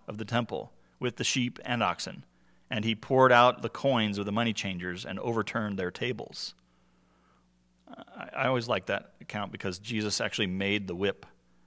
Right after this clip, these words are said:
that he used. I wonder how long it took him. I, I, <laughs> I'm always picturing him sitting there braiding this whip and however long it took, I don't know, but, and planning what he was gonna do. But,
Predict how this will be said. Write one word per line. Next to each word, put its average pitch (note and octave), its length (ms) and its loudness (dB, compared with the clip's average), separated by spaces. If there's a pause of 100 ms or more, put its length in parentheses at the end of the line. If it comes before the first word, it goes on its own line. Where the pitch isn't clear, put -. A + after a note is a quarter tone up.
(160)
that G#2 120 -8
he F#2+ 60 -10
used. F#2 200 -6
I G2 40 -2
wonder A2+ 200 0
how G#2 120 2
long G2 200 0
it G2 80 -10
took - 180 -6
him. E2+ 200 -10 (960)
I, - 60 -10
I, A#2 260 -2
<laughs> - 120 -4
I'm D#3 100 4
always D3+ 200 6
picturing D3+ 360 4
him B2+ 100 4
sitting C#3 360 2
there B2 280 2 (600)
braiding C3+ 400 8
this - 340 -2 (220)
whip A#2+ 420 4
and G2+ 340 -4 (200)
however C3+ 280 6
long B2 180 4
it A#2+ 100 -4
took, A#2+ 220 2
I A2+ 60 2
don't A#2 120 2
know, G#2 260 2
but, F#2 220 -10 (500)
and G2+ 100 -8
planning B2 380 2
what G#2+ 100 4
he A2+ 60 0
was G#2 140 -2
gonna G#2 180 -2
do. G#2 340 0 (140)
But, G#2 320 2